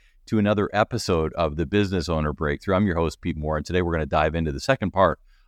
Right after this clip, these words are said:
of our ten-part series on purposeful leadership for small business owners. And the topic really at hand here is priority and patience, two core principles that are absolutely essential for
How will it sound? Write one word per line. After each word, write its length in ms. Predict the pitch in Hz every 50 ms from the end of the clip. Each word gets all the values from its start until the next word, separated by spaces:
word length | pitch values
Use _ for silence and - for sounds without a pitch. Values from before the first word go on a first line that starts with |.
| _ -
of 120 | 82 82
our 180 | 90 85 85 -
ten-part 840 | - - 143 139 131 123 117 - - - 107 104 107 - - -
series 460 | - - 117 113 104 98 87 82 78
on 160 | 87 80 78
purposeful 580 | - - 117 110 - 110 - - - 101 87 85
leadership 520 | 82 92 95 95 92 - - 80 73 - _ _ _ _ _ _ _ _ _ _
for 120 | - 92
small 360 | 90 - - 87 80 80 80 71
business 560 | 71 90 82 82 73 76 82 80 78 76 -
owners. 680 | 85 82 92 92 90 78 71 71 76 76 78 78 -
And 400 | 98 87 82 87 92 87 67 71
the 100 | 95 101
topic 380 | - - 127 131 139 - 135 107
really 360 | 113 123 123 120 117 101 92
at 100 | 90 90
hand 400 | 87 120 117 117 113 107 98 85
here 260 | - 131 139 123 98
is 280 | - - 101 104 98 - - _ _ _ _
priority 520 | _ - 135 127 127 127 135 139 135 143 139
and 120 | 131 -
patience, 480 | 143 156 175 - - - - - - - _ _ _ _ _ _ _
two 320 | - - 214 233 233 220 -
core 300 | - - - 131 120 107
principles 600 | - - - 135 139 - - - 123 131 131 113
that 120 | 117 92 80
are 100 | 80 - _ _ -
absolutely 720 | 127 131 135 117 - - 123 110 107 107 - 101 107 98
essential 640 | 85 - - 113 107 101 - 85 69 64 65 - _ _ _ _ _ _
for 160 | - 113 -